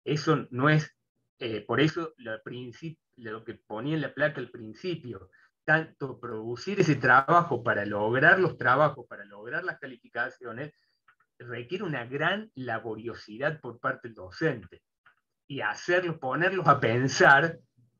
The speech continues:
¿sí? <laughs> Requiere ese enorme trabajo. Bueno, hay que tener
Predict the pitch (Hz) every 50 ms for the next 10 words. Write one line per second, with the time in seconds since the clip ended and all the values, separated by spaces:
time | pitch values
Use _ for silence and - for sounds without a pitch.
0 | _ _ _ - 131 131 135 143 139 - - _ - 147 147 - - - 160 139
1 | 147 - - 160 156 175 185 185 208 202 - _ _ _ _ _ _ _ _ 147
2 | 160 156 - 156 135 135 143 160 175 220 214 208 185 151 - - 117 104 113 143
3 | 185 196 175 151 - _ 101 95 127 151 156 135 120 123 139 143 - 113 107 -
4 | 127 135 151 156 156 -